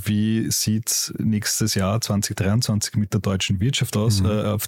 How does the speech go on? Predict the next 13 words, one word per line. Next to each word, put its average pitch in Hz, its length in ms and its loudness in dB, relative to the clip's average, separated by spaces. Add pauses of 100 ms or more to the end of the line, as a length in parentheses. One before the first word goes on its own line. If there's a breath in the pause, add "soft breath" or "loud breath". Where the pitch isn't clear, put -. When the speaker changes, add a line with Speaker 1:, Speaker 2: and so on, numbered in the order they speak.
(120)
Speaker 1:
die 127 100 2
Frage 113 300 0
kann 110 180 0
wahrscheinlich 107 300 0
keiner 127 240 0
genau 95 280 2
Speaker 2:
Ja, 123 100 2
ja. 95 60 2
Speaker 1:
beantworten. 98 500 2 (440 loud breath)
Dementsprechend 104 680 0
ist 98 100 0
es 98 140 2
auch, 98 160 0